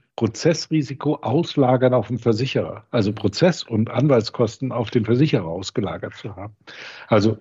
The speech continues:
<clears throat> meine Empfehlung ist ganz einfach, genau reinzuschauen, sich klarzumachen, welche Schäden das sind, die Umwelthaftpflichtbasis, also die Grunddeckung auf jeden Fall mit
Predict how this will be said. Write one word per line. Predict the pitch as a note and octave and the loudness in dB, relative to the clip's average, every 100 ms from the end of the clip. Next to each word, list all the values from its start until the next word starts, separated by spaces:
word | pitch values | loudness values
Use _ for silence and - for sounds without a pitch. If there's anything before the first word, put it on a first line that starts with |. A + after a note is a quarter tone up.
| _ | _
<clears throat> | - | 0
meine | C#3+ B2+ A2 A2+ A#2+ | 2 4 4 4 4
Empfehlung | A2+ G#2 D3+ C#3+ C3 | 2 2 4 4 2
ist | B2 | -2
ganz | - A#2 | -2 0
einfach, | A2+ G2+ - F#2+ | 0 0 -2 -2
genau | - A2+ A2 | 2 6 6
reinzuschauen, | G2 G#2 G2+ A2 - A#2 D#3 - _ _ - | 6 4 2 -4 -2 0 -2 -8 _ _ -4
sich | - - | -2 2
klarzumachen, | G3 G#2 G#2+ A2+ G2+ A2 | 4 4 4 2 4 4
welche | G#2 F#2+ | 4 4
Schäden | G2+ - G2 G2+ | -2 -2 0 0
das | G2+ F#2 | -2 -2
sind, | G#2+ D3+ - _ - - - - - _ | -4 -4 -8 _ -20 -20 -20 -20 -20 _
die | A2 A2 A#2+ - - | 4 4 4 -2 0
Umwelthaftpflichtbasis, | B2+ A#2+ A#2 A#2 - - _ _ _ - - - C3+ B2 - - _ G2+ G#2 A2+ C3 - | 4 6 6 4 -2 -20 _ _ _ -2 -2 0 0 0 -4 -20 _ 0 2 4 2 0
also | - G#2 G2 G2 | -4 0 0 0
die | G2+ | -2
Grunddeckung | - A#2+ C3 D3 - C#3 C#3+ | 0 2 4 0 2 0 -2
auf | C3 A2 A#2 | -4 -2 0
jeden | B2 C#3+ | 0 0
Fall | - B2+ C3 C3 - - | 4 6 6 4 -4 -2
mit | A#2+ A2 A2+ - | 4 4 2 -6